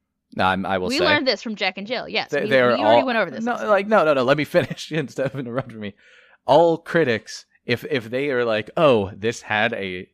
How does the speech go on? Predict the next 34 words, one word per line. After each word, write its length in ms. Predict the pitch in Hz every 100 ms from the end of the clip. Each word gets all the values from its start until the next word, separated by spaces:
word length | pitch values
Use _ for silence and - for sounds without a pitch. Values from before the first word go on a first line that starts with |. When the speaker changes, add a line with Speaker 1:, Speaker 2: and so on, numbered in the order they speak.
| -
Speaker 1:
dirty 300 | 92 98 95
joke 260 | 90 90 110
in 100 | 104
it, 140 | -
therefore 320 | 92 85 85
it's 100 | 85
bad," 340 | - 76 104 - _ _ _ -
means 680 | 98 220 160 139 170 - _ -
that 260 | 117 101
they 260 | 110 143 143
shouldn't 500 | - - 123 120 104
be 260 | 110 104 - _ - - _ _ - - _
critics 540 | - 151 - - - _ _ _
if 180 | 101 95
they 120 | 110
are 120 | 113 107
unable 460 | 113 123 117 113
to 160 | - 98
understand 800 | 101 95 - 131 127 98 87 - _ _ _ _ _ -
that 180 | 101
something 320 | - 107 107 98
can 240 | - 95
be 140 | 80
funny. 340 | 76 90 76 -
Like, 380 | 92 107 98 - _ _ _ _
that 220 | 104 107 127
is 180 | 110
them 380 | 98 107 120 147 151 147 _ _ _ _
putting 500 | - 127 117 104 90
their 280 | 87 95 110
ego 520 | 110 98 92 92 87 -
and 240 | 92 87
their 200 | 95 92
opinions 560 | 92 - 101 92 90